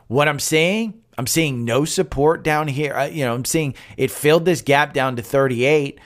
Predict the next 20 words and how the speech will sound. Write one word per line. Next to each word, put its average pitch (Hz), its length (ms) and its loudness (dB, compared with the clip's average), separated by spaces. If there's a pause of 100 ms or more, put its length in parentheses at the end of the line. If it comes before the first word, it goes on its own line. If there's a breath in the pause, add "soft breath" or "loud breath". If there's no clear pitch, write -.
(200 soft breath)
You 135 160 -2
might 151 240 2
have 151 160 0
a 139 40 -6
nice 139 280 -2
little 131 180 0
rebound. 147 480 2
Might 135 280 -2
be 180 100 -4
good 131 240 -2
to 104 80 -14
trade. 151 460 0 (280 soft breath)
If 104 120 -8
you 117 80 -4
wanna 143 200 0
know 143 140 0
how 143 140 4
to 123 80 0
trade 160 400 2
it, 147 200 -6